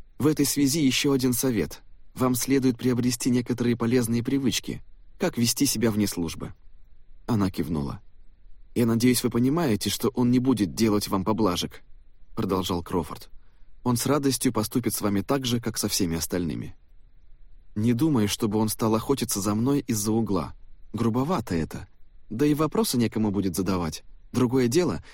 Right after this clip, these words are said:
если я попаду к нему в лапы, и ему вдруг станет скучно. И всё же вам, безусловно,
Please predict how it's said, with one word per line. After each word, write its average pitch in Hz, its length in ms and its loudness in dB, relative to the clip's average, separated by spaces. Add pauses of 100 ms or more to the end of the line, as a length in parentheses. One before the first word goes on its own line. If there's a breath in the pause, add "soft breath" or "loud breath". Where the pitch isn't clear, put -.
(160 loud breath)
если 127 320 2
я 117 80 2
попаду 120 340 0
к - 100 -8
нему 123 200 2
в 120 80 0
лапы, 131 320 2
и - 140 -2
ему 120 280 4
вдруг 135 260 0
станет 113 300 0
скучно. - 480 -6 (1400)
И 113 60 -6
всё 135 240 0
же 131 120 2
вам, 123 140 2
безусловно, 117 640 2